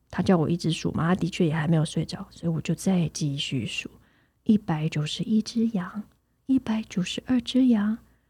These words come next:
一百九十三只羊，一百九十四只。诶，我这样子慢慢自己数，数，数，数，数，数到最后，我自己就睡着了啦。他就凑，凑过来，离得非常近，然后眼睛瞪很大啊，蹭过来跟我说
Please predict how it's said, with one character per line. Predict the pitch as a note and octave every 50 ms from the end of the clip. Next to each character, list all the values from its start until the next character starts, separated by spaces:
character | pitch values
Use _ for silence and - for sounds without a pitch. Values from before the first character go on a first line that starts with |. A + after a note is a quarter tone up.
| _ _ _ _
一 | - B3+
百 | - B3 A3+ A#3
九 | A#3 - A3
十 | G3+ - - G#3+
三 | G#3+ - - B3+ B3+ B3+ C4
只 | - - C4 B3+ C4 C4+ B3+
羊， | A#3 G#3+ G#3 G#3 - _ _ _ _ _ _ _ _ _ _ -
一 | A#3+ A#3
百 | A#3 A3 G#3
九 | - - F3+
十 | F3 - G3+
四 | - - A#3
只。 | G#3 - G#3+ F3+ -
诶， | -
我 | F#3+ F3+ E3+ E3+
这 | - G#3+
样 | G#3 G3+ F#3+
子 | F3+ F3 D#3+ D#3 D#3
慢 | D#3+ F3 F#3 F#3 F3+
慢 | F3+ F3+ F3 E3
自 | F3+ - F3+
己 | E3+ D#3+
数， | D#3+ - - - D#3+
数， | F#3 - - - F3
数， | F#3+ - F3 D#3+
数， | F3+ - E3+
数， | E3 - E3 D#3+
数 | F3+ - D#3
到 | D3+ E3 E3
最 | F3 - E3+
后， | E3+ E3 E3 -
我 | E3+ D3+
自 | D#3 - - A3+
己 | G3 E3+ C#3
就 | C3+ F3+ E3+
睡 | F3 - - E3+ D3
着 | - - - - -
了 | - G#3+
啦。 | G#3+ - - - - - - - - - - - - - - - _ _ _ _ _ _ _ _ _ - -
他 | F#3
就 | F#3+ G3 F#3
凑， | - - - - B3+ A3+ G3 F3 D#3+ - - _ _
凑 | - - - C#4+ A3+ F#3
过 | F#3+ - G#3+ F3 D#3
来， | B2+ C3 - - -
离 | A3 G#3 A3+ A3+
得 | A#3+
非 | B3 - - A#3+ C4+
常 | B3+ A#3 F#3 G3
近， | A3 A#3 G3 - - - - -
然 | - B3
后 | A#3
眼 | A3+ A3 F3+ F#3
睛 | G3+ A#3 A#3+
瞪 | A#3+ A#3+ C#4+ A#3+ G3
很 | F3+ - F#3+ E3 D#3+ - -
大 | - B3 G#3 F#3 D#3+
啊， | D3 F3 E3 C#3+
蹭 | D3+ - - - A3 G#3
过 | G#3+ G3
来 | F3+ F3
跟 | F#3+ G3+ G3+
我 | F3+
说 | F#3 - G3+